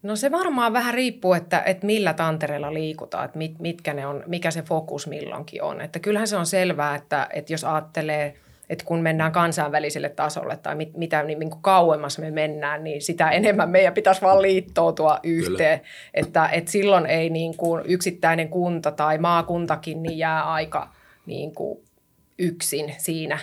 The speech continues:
Speaker 1: tai hu-, vähän huonoillekin tuloksille. Et meidän pitää silloin niinku liittoutua. Et mun mielestä meillä on niinku hyviä esimerkkejä nyt siitä yhteistyöstä ihan maakunnan sisällä ja, ja tuota, itse asiassa maakunnan välisiä tai kaup-, pääkaupunkin vä-, välisiäkin.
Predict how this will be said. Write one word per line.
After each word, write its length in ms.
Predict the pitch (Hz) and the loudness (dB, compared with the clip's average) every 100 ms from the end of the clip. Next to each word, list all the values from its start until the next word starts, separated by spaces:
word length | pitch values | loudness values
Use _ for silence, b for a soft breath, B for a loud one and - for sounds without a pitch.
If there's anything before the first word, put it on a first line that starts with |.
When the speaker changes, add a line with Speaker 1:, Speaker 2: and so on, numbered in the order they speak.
| - - | -10 0
Speaker 1:
tai 300 | 170 160 - | 4 4 2
hu-, 280 | 175 170 165 | -4 -6 -2
vähän 240 | 160 156 160 | -2 0 0
huonoillekin 680 | 160 160 156 156 156 175 | 0 2 0 -2 -6 -10
tuloksille. 520 | - 147 165 - 175 160 | -6 -6 -6 -8 -8 -6
Et 80 | |
meidän 260 | 226 214 165 | 0 0 0
pitää 260 | 226 185 156 | 0 0 0
silloin 360 | 175 160 151 | -2 -4 -4
niinku 200 | 156 160 | -6 -6
liittoutua. 600 | 160 165 - - 165 151 | -6 -6 -6 -4 -4 -4
Et 120 | 170 | -4
mun 200 | 202 226 | -4 -2
mielestä 340 | 269 262 196 202 | 0 0 0 2
meillä 180 | 190 196 | 2 2
on 60 | |
niinku 180 | 196 196 | 0 -4
hyviä 380 | 226 247 208 151 | -4 0 2 2
esimerkkejä 760 | 175 185 156 151 - 160 156 | 0 -2 -2 -2 -4 -4 -2
nyt 220 | 156 156 - B B B B B | -4 -8 -16 B B B B B
siitä 280 | - 165 160 | -2 0 2
yhteistyöstä 880 | 170 170 - 151 160 - - - | 0 -2 -2 -2 -2 -6 -6 -2
ihan 200 | 185 196 | -2 0
maakunnan 480 | 196 196 190 165 151 | 2 0 0 -2 -4
sisällä 520 | 143 147 170 151 156 | -4 -4 -2 0 2
ja, 240 | 151 156 - | 2 0 -2
ja 160 | 165 151 | -6 -4
tuota, 360 | 160 156 156 - | -4 -4 -4 -4
itse 260 | 165 - | -4 -6
asiassa 600 | - 160 165 151 - - - _ - - | -6 -6 -6 -6 -4 -6 -6 _ -18 -8
maakunnan 460 | 175 160 165 170 160 | -2 -2 -2 -4 0
välisiä 500 | 160 165 160 - 156 | 0 0 -4 -4 -4
tai 120 | 156 | -2
kaup-, 300 | 160 156 160 - | 0 0 -2 -4
pääkaupunkin 640 | 156 151 156 151 160 160 | -2 -2 -4 -6 -10 -6
vä-, 180 | 143 151 | -6 -2
välisiäkin. 760 | 165 160 151 156 147 - - | -2 -2 -4 -4 -6 -6 -14